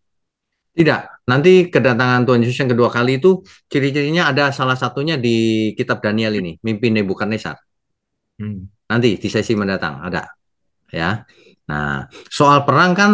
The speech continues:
Speaker 1: apokaliptik juga, akan terjadi perang. Tapi perang kan sejak zaman dulu, bukan cuma sekarang saja. Nah, sehingga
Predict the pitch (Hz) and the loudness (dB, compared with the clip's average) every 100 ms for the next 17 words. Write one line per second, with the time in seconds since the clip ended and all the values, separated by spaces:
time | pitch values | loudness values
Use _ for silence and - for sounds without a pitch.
0 | 190 170 139 135 135 131 131 135 92 87 | 2 0 -2 0 2 0 0 -4 -2 -2
1 | 80 71 - 104 127 120 110 117 - 123 | -2 -6 -10 -6 -2 2 2 2 2 2
2 | 113 92 82 - 175 135 160 185 - 127 | 0 -2 -4 -2 -2 -2 -2 -2 -4 -4
3 | - 107 104 101 156 95 78 _ _ _ | -2 -2 0 2 2 0 -4 _ _ _
4 | _ _ - 101 107 110 - 101 98 95 | _ _ -10 -6 -4 -4 -4 -4 -4 -2
5 | 127 87 67 - _ _ _ _ _ _ | -2 -4 -8 -16 _ _ _ _ _ _
6 | _ _ - 67 62 67 - 98 104 127 | _ _ -14 -12 -12 -14 -8 -2 0 0
7 | 143 | -2